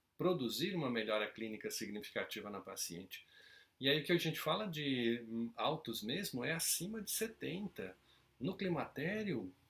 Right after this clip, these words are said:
setenta é o basal pra mulher no climatério, de vitamina D. A vitamina D sempre associada a K dois.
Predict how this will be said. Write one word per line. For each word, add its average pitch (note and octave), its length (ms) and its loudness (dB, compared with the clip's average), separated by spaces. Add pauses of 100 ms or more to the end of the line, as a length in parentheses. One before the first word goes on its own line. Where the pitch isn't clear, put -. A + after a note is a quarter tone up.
(100)
setenta E3 760 -2
é G3 480 2
o A3 200 -2
basal D#3+ 760 4
pra A2+ 160 -2
mulher G#2+ 440 -6 (240)
no A2+ 200 -4
climatério, G#2 680 -8 (400)
de G#2 120 -8
vitamina A2 500 0
D. F#2 280 -2 (760)
A A2+ 240 4
vitamina G#2 480 0
D E3 260 4
sempre F3+ 380 0
associada D#3+ 560 -2
a - 20 -2
K B2+ 200 -2
dois. F#2+ 680 -2